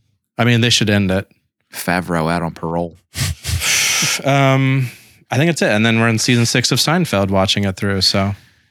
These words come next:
Speaker 1: that's
Speaker 2: Okay.
Speaker 1: where I'm at on T V. There's a lot of T V
Speaker 2: All
Speaker 1: going
Speaker 2: right.
Speaker 1: around right now.
Speaker 2: What it, do,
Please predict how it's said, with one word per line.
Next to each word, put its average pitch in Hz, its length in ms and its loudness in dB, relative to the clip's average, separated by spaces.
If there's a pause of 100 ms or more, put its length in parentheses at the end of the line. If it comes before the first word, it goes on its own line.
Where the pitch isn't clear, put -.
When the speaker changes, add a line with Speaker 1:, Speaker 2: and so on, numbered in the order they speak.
(400)
Speaker 1:
that's 87 200 -2 (100)
Speaker 2:
Okay. - 40 -4
Speaker 1:
where 165 80 0
I'm 147 100 2
at 120 140 2
on 104 100 0
T 107 200 0
V. 101 120 0
There's 98 180 0
a 151 40 2
lot 175 80 2
of 165 60 0
T 147 180 0
V 127 120 4
Speaker 2:
All 117 60 2
Speaker 1:
going 104 200 2
Speaker 2:
right. 95 120 0
Speaker 1:
around 90 220 0
right 90 160 -2
now. 90 260 -6 (920)
Speaker 2:
What 170 140 0
it, - 160 -4
do, - 120 -6